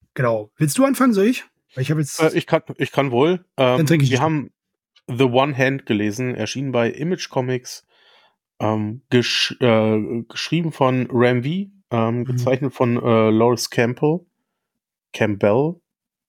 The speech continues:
Speaker 2: wahrscheinlich.
Speaker 1: Ja.
Speaker 2: Ähm, und ist eine Crime Story, zumindest soweit, wie ich das bisher beurteilen kann. Ähm,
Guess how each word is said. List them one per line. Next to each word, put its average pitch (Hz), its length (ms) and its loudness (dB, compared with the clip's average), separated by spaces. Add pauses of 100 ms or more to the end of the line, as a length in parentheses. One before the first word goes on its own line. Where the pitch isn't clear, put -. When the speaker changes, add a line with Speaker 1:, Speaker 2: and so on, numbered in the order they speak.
Speaker 2:
wahrscheinlich. 135 640 0 (380)
Speaker 1:
Ja. 123 460 2
Speaker 2:
Ähm, 113 360 -4 (1120)
und 123 200 0
ist - 420 -4 (340)
eine 139 560 2 (160)
Crime 143 340 0
Story, 127 520 0 (140)
zumindest 113 300 0
soweit, 107 400 0
wie 107 100 -4
ich 98 60 -8
das 110 160 -2
bisher 139 300 -2
beurteilen 123 520 -2
kann. 120 320 -2 (760)
Ähm, 113 560 0